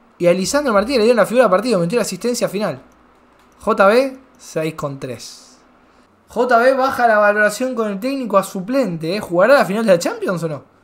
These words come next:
Está en un momento raro. Yo no sé si no es la última temporada en el Madrid, ¿eh? No es la mejor la relación con el técnico. Va al banco este partido contra los Osasuna.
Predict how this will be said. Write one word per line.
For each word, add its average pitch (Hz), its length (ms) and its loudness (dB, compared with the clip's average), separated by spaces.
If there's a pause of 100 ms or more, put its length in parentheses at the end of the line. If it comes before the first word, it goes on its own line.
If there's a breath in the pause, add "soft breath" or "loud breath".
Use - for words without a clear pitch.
(140)
Está 285 640 4
en 247 100 -2
un 320 60 -6
momento 277 600 4
raro. 208 340 6
Yo 254 140 -4
no 320 80 -2
sé 311 120 -2
si 269 100 -2
no 285 60 0
es 277 60 0
la 277 80 6
última 269 280 0
temporada 226 480 2
en 175 60 -2
el 175 60 -4
Madrid, 175 320 0
¿eh? 226 200 -8 (1160)
No 294 100 -6
es 277 120 4
la 214 120 6
mejor 214 240 2
la 202 120 6
relación 208 400 2
con 208 120 -2
el 202 100 -4
técnico. 151 460 -6 (300)
Va 196 240 2
al 285 120 8
banco 302 280 4
este 240 140 2
partido 247 320 0
contra 226 220 0
los 214 120 0
Osasuna. 170 380 -6